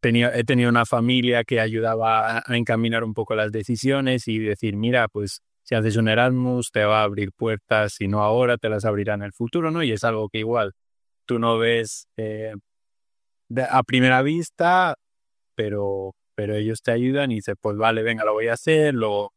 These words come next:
ves que también varios compañeros lo, lo planean hacer y dices, "Pues claro, voy a hacerlo". Eh, sobre el destino, bueno, es algo que cuando decidí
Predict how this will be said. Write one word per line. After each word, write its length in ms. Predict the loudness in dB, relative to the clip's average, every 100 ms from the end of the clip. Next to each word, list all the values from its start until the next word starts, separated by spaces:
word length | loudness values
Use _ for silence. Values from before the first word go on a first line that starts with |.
| -8
ves 260 | -6 -4
que 120 | -4
también 520 | -2 -2 -2 -4 -4 -2
varios 320 | 0 0 -2
compañeros 640 | -6 -2 0 2 0 -2
lo, 420 | -4 -2 0 -2 -4 _
lo 160 | -2 0
planean 520 | 2 4 4 2 2
hacer 460 | 2 0 0 0 0
y 40 |
dices, 220 | -4 -10 -20
"Pues 140 | -20 -8
claro, 340 | 0 0 0
voy 200 | -2 -4
a 40 |
hacerlo". 540 | -4 -4 -6 -4 -6 -8 _ _ _ _ _ -6
Eh, 400 | -2 0 0 -2
sobre 320 | -2 -2 0 0
el 120 | 0
destino, 880 | -2 -2 -4 -2 0 4 4 4 2
bueno, 260 | 0 -2
es 160 | -4 0
algo 320 | 2 2 0
que 300 | 0 0 -2 -2
cuando 560 | -4 -4 -4 -4 -6 -12 _ _
decidí 640 | -4 -2 -2 -2 -2 -2